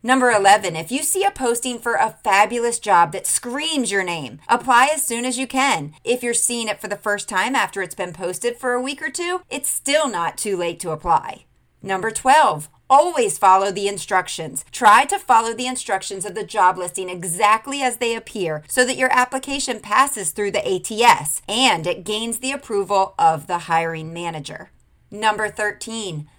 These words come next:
follow up on your applications. This way, you can make sure the hiring manager received your materials. You can answer questions that they might have for you,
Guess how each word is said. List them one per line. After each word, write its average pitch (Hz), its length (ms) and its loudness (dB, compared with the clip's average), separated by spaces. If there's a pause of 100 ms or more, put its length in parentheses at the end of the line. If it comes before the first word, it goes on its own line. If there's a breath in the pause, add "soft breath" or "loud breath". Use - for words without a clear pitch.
follow 311 420 6
up 339 260 2
on 285 260 -2
your 285 220 -4
applications. 269 960 -4
This 311 260 -2
way, 294 460 2
you 311 160 -6
can 427 160 -6
make 320 160 -2
sure 285 180 -2
the 269 100 2
hiring 254 400 2
manager 220 360 -6
received 208 420 -6
your 247 100 -4
materials. 269 760 -4
You 247 160 -2
can 254 140 -4
answer 196 400 -6
questions 233 480 -4
that 247 100 -4
they 240 140 -4
might 233 240 0
have 196 240 -6
for 269 80 -6
you, 339 220 -4